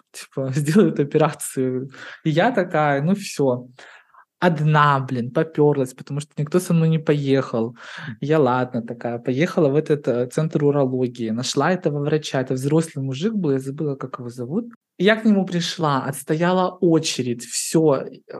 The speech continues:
он выходит, а там на-, несколько человек было. То есть он выходил, типа: "Ну, вы зачем пришли?" Там один говорит, второй говорит.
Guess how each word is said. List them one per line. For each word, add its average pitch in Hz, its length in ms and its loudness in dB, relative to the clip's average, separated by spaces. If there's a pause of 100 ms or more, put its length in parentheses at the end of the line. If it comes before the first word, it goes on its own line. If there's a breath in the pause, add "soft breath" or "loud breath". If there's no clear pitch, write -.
он 101 320 0
выходит, 220 560 2
а 160 60 4
там 190 140 4
на-, 185 160 4
несколько 202 360 2
человек 175 420 2
было. 139 180 0
То 143 60 -6
есть 135 100 -6
он 151 100 -2
выходил, 156 440 0
типа: 147 300 -4
"Ну, 175 240 2
вы 170 120 -2
зачем 170 340 -2
пришли?" 214 380 0
Там 196 240 -2
один 190 320 0
говорит, 185 260 -2
второй 214 300 0
говорит. 196 420 2